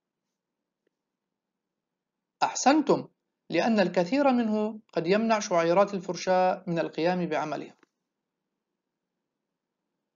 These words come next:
السؤال السابع عشر، الصفحة ثمانون من الكتاب المدرسي. كيف خفضت الممرضة فلورنس نايتنجيل معدل الوفيات في المستشفيات؟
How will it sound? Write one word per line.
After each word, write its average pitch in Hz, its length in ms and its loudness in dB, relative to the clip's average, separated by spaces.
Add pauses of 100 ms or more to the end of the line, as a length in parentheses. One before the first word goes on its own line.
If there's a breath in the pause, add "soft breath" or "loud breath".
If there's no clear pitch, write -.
(120)
السؤال 202 440 4
السابع 247 500 2
عشر، 220 400 0 (300)
الصفحة 220 400 -4
ثمانون 208 720 0
من 175 120 0
الكتاب 170 460 0
المدرسي. 175 600 -4 (1500)
كيف 294 260 2
خفضت 226 560 0
الممرضة 202 840 0 (160)
فلورنس 214 480 0
نايتنجيل 202 760 0 (140)
معدل 180 420 -2
الوفيات 175 720 0
في 190 60 -2
المستشفيات؟ 175 760 -4